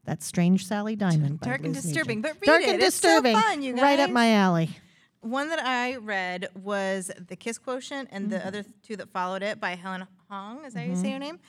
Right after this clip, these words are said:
Speaker 2: Um, and so in the first two books, actually in all of the books, there is someone who is autistic or s-, otherwise on the spectrum.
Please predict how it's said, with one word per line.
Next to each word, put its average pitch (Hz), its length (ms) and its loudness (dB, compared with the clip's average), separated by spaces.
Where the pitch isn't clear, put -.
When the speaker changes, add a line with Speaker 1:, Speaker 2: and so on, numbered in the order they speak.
Speaker 2:
Um, 240 280 2
and 233 200 0
so 214 340 -2
in 220 320 -2
the 214 80 -4
first 285 400 -8
two 254 100 -8
books, 202 460 -6
actually 233 220 -6
in 175 80 -6
all 190 180 -4
of 175 120 -10
the 180 60 -12
books, 170 340 -10
there 196 280 0
is 190 560 -2
someone 190 380 -4
who 185 340 -8
is 185 200 -10
autistic 220 640 -8
or 190 580 -6
s-, - 260 -14
otherwise 180 400 -6
on 185 140 -8
the 185 80 -10
spectrum. 254 500 -10